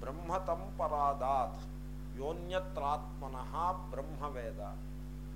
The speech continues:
క్షత్రంతం పరాదాత్ యోన్యత్రాత్మనః క్షత్రం వేద." అంటే, "I am different from that" అని మీరు అన్నారంటే,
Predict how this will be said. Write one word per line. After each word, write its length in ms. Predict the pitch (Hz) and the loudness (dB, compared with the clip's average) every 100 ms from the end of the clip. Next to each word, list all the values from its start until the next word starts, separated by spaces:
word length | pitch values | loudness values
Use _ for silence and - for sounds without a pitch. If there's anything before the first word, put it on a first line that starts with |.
| - - - - | -6 -6 -6 -6
క్షత్రంతం 960 | - 143 - 160 165 170 175 170 - 180 | -2 -2 0 -2 -2 -2 -2 -4 -2 0
పరాదాత్ 760 | 156 143 139 131 139 131 113 - - - - 123 | 2 4 4 4 4 4 0 -6 -6 -6 -4 -2
యోన్యత్రాత్మనః 1500 | 143 156 160 156 - 143 135 - - 123 123 127 160 175 | -2 -2 -2 -4 0 2 2 0 -4 -4 -4 -2 -2 -4
క్షత్రం 640 | - 131 - - 151 165 151 | -4 -6 -6 -4 -2 -2 -2
వేద." 260 | 131 113 101 101 - - - - | -4 -4 -6 -6 -6 -6 -6 -6
అంటే, 500 | - 165 156 147 - - - - - - - - | -2 2 4 2 0 -4 -6 -6 -6 -6 -6 0
"I 200 | 139 170 | 6 8
am 80 | 196 | 8
different 540 | 202 165 - 202 214 214 | 4 0 2 2 2 0
from 280 | - 196 - - - - | 0 0 -2 -4 -6 4
that" 300 | 151 151 - - - - - - | 6 6 2 -6 -6 -6 -6 -6
అని 120 | 127 147 | -4 -4
మీరు 200 | 143 127 | -2 -2
అన్నారంటే, 920 | 117 165 185 160 147 131 127 123 | 2 4 4 2 -2 -2 -2 -4